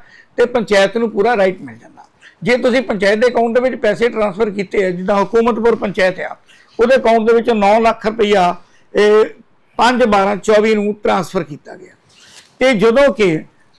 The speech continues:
ਉੱਥੇ ਉਹਦਾ ਐਸਟੀਮੇਟ ਬਣਨਾ ਸੀ, ਪ੍ਰੋਜੈਕਟ ਦਾ ਕਿਹੜਾ ਕੰਮ ਕਰਨਾ, ਕਿਹੜਾ ਨਹੀਂ ਕੰਮ ਕਰਨਾ, ਪੰਚਾਇਤ ਨੂੰ ਪਤਾ ਕੋਈ ਨਹੀਂ। ਮੈਂ ਸਰਪੰਚ ਸਾਹਿਬ ਨੂੰ ਮਿਲਿਆ, ਮੈਂ ਕਿਹਾ, "ਅ, ਕੋਈ ਪੈਸਾ ਆਇਆ?" ਕਹਿੰਦੇ, "ਨਹੀਂ, ਸਾਨੂੰ ਕੋਈ ਪਤਾ ਹੀ ਨਹੀਂ ਆ।" ਤੇ ਜਦੋਂ ਸਾਈਨ ਹੀ ਪ੍ਰਬੰਧਕ ਨੇ, ਅ, ਕਰਕੇ ਕਢਾ ਲਿਆ ਹੈ,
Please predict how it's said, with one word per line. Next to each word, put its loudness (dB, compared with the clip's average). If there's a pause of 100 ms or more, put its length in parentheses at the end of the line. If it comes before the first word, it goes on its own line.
(100)
ਉੱਥੇ 0
ਉਹਦਾ 4
ਐਸਟੀਮੇਟ 0
ਬਣਨਾ -4
ਸੀ, -6 (200)
ਪ੍ਰੋਜੈਕਟ 0
ਦਾ 2
ਕਿਹੜਾ 0
ਕੰਮ -4
ਕਰਨਾ, -2
ਕਿਹੜਾ -2
ਨਹੀਂ -4
ਕੰਮ -6
ਕਰਨਾ, -6 (300)
ਪੰਚਾਇਤ 0
ਨੂੰ -2
ਪਤਾ 0
ਕੋਈ -2
ਨਹੀਂ। -6 (380)
ਮੈਂ 2
ਸਰਪੰਚ -2
ਸਾਹਿਬ -2
ਨੂੰ -6
ਮਿਲਿਆ, -2 (360)
ਮੈਂ 0
ਕਿਹਾ, 2
"ਅ, -2
ਕੋਈ 2
ਪੈਸਾ -2
ਆਇਆ?" 0
ਕਹਿੰਦੇ, -4
"ਨਹੀਂ, -2
ਸਾਨੂੰ -4
ਕੋਈ 0
ਪਤਾ -2
ਹੀ -2
ਨਹੀਂ -6
ਆ।" -8 (360)
ਤੇ -2
ਜਦੋਂ 4
ਸਾਈਨ -2
ਹੀ 0
ਪ੍ਰਬੰਧਕ 0
ਨੇ, -2
ਅ, 0
ਕਰਕੇ -4
ਕਢਾ -2
ਲਿਆ 2
ਹੈ, -2